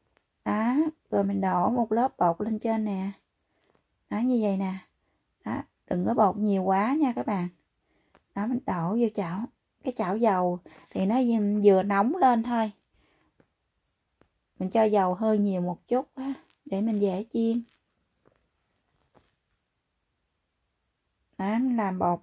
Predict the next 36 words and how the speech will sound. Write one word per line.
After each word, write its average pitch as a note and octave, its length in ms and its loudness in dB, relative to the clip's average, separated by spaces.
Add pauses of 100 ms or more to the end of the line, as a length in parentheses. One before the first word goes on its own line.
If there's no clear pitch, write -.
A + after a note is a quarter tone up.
nó A#3 200 0
ít B3+ 100 -4
ít B3+ 240 -2
như A3 160 0
vậy. G3 280 -4 (640)
Đó, G3+ 120 -4
mình B3 100 -2
đổ F#3+ 260 0
vô A#3 140 2
rất C4 260 0
là B3 80 2
dễ G3+ 340 2
luôn, B3 300 2 (100)
mình G#3 140 -4
làm G3 220 0
như A3+ 160 0
vậy G3 180 2
nhanh A3+ 260 0
hơn. A#3 320 4 (2250)
Đó, A3+ 280 0
cái C4 160 -4
chuối, C4 400 6 (440)
đó, A#3+ 200 -6
mình G#3 200 -6
chiên G#3+ 340 0
nè, G3 180 -2 (580)
và - 80 -4
nó A3 200 -2
phồng F#3 360 4
lên G3+ 320 2
nè. G3 100 -4 (2000)
Khi A#3+ 180 8
mình G#3+ 200 4
nhúng A#3 260 2
bột A3 280 6
lần, F3+ 460 -4